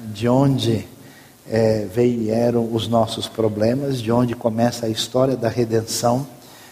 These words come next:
A comunidade de Israel recebe essa revelação pra, eh, explicar tudo isso, e depois essa revelação é, é distribuída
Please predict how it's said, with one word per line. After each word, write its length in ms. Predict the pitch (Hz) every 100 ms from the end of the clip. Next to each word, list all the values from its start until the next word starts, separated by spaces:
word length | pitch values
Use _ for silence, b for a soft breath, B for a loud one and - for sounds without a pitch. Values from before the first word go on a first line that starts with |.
| B B -
A 80 | 110
comunidade 960 | - 117 120 120 113 117 117 113 113
de 240 | 110 101 113
Israel 520 | 117 - 110 113 123
recebe 680 | 113 110 - 127 139 107 107
essa 300 | 110 107 107
revelação 680 | 110 104 104 98 - 117 127
pra, 340 | 127 110 131 - - B B B B _
eh, 140 | 110
explicar 600 | 110 - 135 131 120 120
tudo 280 | - 120 117
isso, 340 | 113 131 - 143
e 60 |
depois 640 | 147 147 123 123 139 135 117
essa 260 | 117 113 117
revelação 800 | 123 117 117 110 - 120 135 - 110
é, 200 | 127 147 - B B B B B B -
é 80 | 107
distribuída 960 | 110 123 - 135 127 113 131 147 151